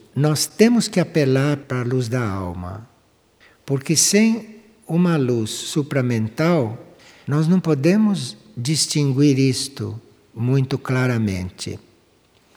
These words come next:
Então, durante o nosso processo encarnatório, se estamos entrando numa verdadeira escola de menos corrupção,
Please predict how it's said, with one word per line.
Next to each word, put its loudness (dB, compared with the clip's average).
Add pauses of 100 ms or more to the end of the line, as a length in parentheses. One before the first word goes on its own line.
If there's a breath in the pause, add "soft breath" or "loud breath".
(460 soft breath)
Então, 2
durante 2 (180)
o -2
nosso 0
processo -4
encarnatório, 0 (600 loud breath)
se 0
estamos 4
entrando 0 (300)
numa 2
verdadeira 2
escola -2 (720)
de -2
menos 2
corrupção, 0